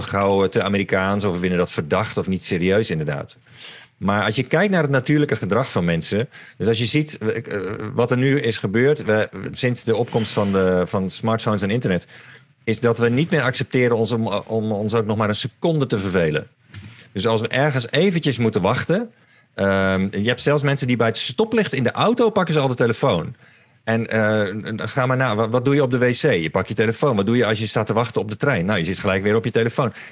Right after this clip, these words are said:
Dus we zijn gewend om direct te grijpen naar onze telefoon. En wat doen we daarmee eigenlijk? We pakken entertainment erbij.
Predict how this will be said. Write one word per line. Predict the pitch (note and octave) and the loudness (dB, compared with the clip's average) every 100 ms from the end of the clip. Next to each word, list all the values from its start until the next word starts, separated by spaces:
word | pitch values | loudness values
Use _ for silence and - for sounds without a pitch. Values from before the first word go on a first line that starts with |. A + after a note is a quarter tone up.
| - | -4
Dus | G#2+ | -2
we | A#2 | 0
zijn | A#2+ C3 | 0 0
gewend | A#2 G#2+ D#3+ G#3+ | 0 2 0 -2
om | - A#2+ A#2 G#2 | -2 -2 -2 -2
direct | B2 E3 D#3+ G3+ - | 2 4 2 0 -4
te | B2+ | -4
grijpen | G2+ A2+ G#2+ G#2 | 0 2 2 0
naar | G2+ | 0
onze | F2+ | 0
telefoon. | - E2+ - A2 | 0 0 0 0
En | A#2 | 0
wat | G#2 | 0
doen | A2+ | 0
we | C#3+ | 2
daarmee | A#2+ A#2+ A2+ | 2 2 0
eigenlijk? | G#2+ G#2+ A#2+ - - - | 0 0 0 -2 -10 -10
We | - | -6
pakken | - A#2+ B2+ | -2 0 0
entertainment | A#2 A2+ - C3+ A#2+ A2 E2+ D2+ - | -2 -2 -2 0 2 2 -2 -4 -6
erbij. | D#2+ C#2 | -4 -6